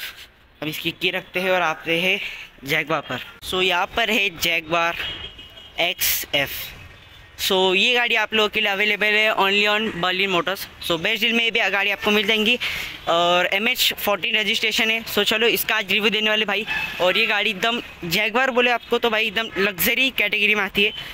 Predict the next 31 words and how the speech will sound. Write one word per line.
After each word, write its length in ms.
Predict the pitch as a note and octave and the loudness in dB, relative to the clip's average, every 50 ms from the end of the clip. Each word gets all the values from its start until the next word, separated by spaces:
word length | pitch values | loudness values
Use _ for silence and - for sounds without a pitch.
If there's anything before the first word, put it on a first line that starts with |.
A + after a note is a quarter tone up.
| - - - | -14 -10 -4
So 360 | - G3+ G3+ G3 G3 G3+ F#3+ - - - - | 0 2 4 4 4 2 2 -2 -8 -4 -2
ये 120 | F#3+ A3+ B3 | 0 2 2
गाड़ी 160 | B3 B3 G#3 | 2 2 2
के 80 | G#3 | 2
ऊपर 160 | A#3+ - B3 B3 | 2 2 0 0
पूरा 220 | - - A3+ A#3+ A#3 | 0 0 0 0 0
vlog 340 | G3+ F#3+ F#3 G#3 A#3 A3+ A3+ | 0 0 0 2 2 2 2
होगा 140 | A#3 A3+ | 4 2
अपना, 260 | A3 G#3 - A3 A3+ A3+ | 2 2 0 0 0 0
तो 160 | - A3 G3+ | 0 2 2
vlog 220 | G3 G3+ G3+ - | 2 2 2 2
को 80 | - A#3 | 2 2
like 220 | A3 G#3+ A3+ - | 2 2 0 0
करो, 180 | - A3 G#3 G#3 | 2 2 2 2
channel 260 | - - G3+ G3 G#3 | 2 2 0 2 2
subscribe 320 | G3+ F#3+ - - G#3+ G#3+ | 0 0 0 0 -2 -2
करो। 240 | - G#3 G3+ A3 A3 - - - - - - - | 0 0 0 0 0 -4 -8 -10 -10 -10 -8 -6
और 120 | E3+ G3 G3+ | -2 0 0
आपका 340 | F#3 F#3+ F#3+ - - A#3+ A3+ | 0 0 0 0 0 0 2
भाई, 180 | A3 A3+ A#3 | 2 0 0
भाई 220 | A#3+ - G#3+ A3 G#3+ - - | 0 -2 -4 -4 -4 -6 -6
रोज़े 260 | G#3+ A3 G#3 G3 B3 B3 | -6 -6 -2 -2 -2 -2
में, 160 | B3 A3+ G3+ - - - - - - - - G3 | -2 -6 -10 -12 -16 -20 -20 -20 -20 -18 -8 -6
मैं 100 | G#3 A3 | -4 -2
रोज़ा 240 | A3+ A3 G#3 B3+ | -2 -2 0 0
रखा 180 | B3 A#3 - A#3 | 0 0 -2 -2
हूँ 100 | B3+ B3+ | -4 -2
और 180 | A3 G#3 G3+ F#3 | -2 -2 -2 -2
रमज़ान 340 | G#3 G3+ G3+ G3+ A#3 A#3+ A#3+ | -2 -4 -4 -4 -6 -6 -4
चालू 240 | B3 G#3+ G3+ G3+ G#3+ | -4 -4 -2 -2 -4
है 140 | A#3 A#3 | -6 -8